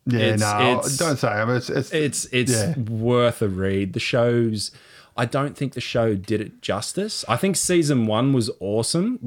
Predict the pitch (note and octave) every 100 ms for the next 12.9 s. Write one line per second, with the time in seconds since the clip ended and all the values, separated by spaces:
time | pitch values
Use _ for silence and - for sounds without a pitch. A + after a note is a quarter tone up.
0 | G#2 A2+ A#2+ A#2+ B2 C3 - A2+ - A2+
1 | G#2 G2+ - - G#2+ G2 G2+ G2+ G#2 G2
2 | F#2+ F#2+ F3 F3 G#2 F#3+ F#3 D#3+ G#3 E3
3 | E3+ D3 D3 E3+ C3+ C3 D#3 C3+ D#3 D#3+
4 | D3+ C3+ A#2 C#3 D#3 C#3+ D3 B2 G#2+ G2+
5 | - B2 C3 F3+ - - B2+ A#2 A2+ A2
6 | A2+ A2+ A#2 C3+ C#3 C#3+ C#3 A2+ G2 -
7 | - C3+ - B2+ B2+ C#3+ - A2+ A#2+ A#2+
8 | A#2 - A2+ C3+ C#3 A#2 A2+ G#2+ A2 G#2+
9 | G#2+ G2+ F#2+ - A2 G#2 C3 - G#2+ F2+
10 | D2+ _ _ - A2 G#2+ G#2+ A2 G#2 F2+
11 | A2 - G2 G#2+ G2 F#2 A2+ G#2+ A#2 B2+
12 | A#2 G#2 G#2 G#2 A2 - - -